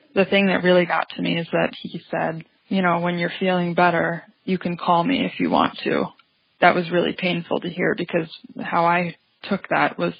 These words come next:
to say, like, "I don't wanna be with you when you're not doing well, but I'll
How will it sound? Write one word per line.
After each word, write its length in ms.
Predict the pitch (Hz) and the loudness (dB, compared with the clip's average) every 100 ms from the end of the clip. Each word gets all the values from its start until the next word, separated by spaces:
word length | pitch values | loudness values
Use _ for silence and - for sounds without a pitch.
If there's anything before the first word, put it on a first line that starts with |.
| - | -14
to 60 | 170 | -8
say, 300 | - - - | -2 0 0
like, 260 | - - - - - | -2 -4 -6 -14 0
"I 140 | - 175 | 2 4
don't 220 | 170 170 | 2 2
wanna 260 | 170 165 - - | 2 0 -6 -2
be 140 | 185 175 | 2 2
with 180 | 170 | 2
you 140 | 160 160 | -2 -4
when 160 | 151 | -2
you're 320 | 160 160 135 - - | -2 0 0 -4 -8
not 360 | - 170 160 - | -6 -2 -2 -2
doing 280 | 165 160 156 | -4 -2 0
well, 180 | 139 | 0
but 140 | - 165 | 2 2
I'll 220 | 156 | 0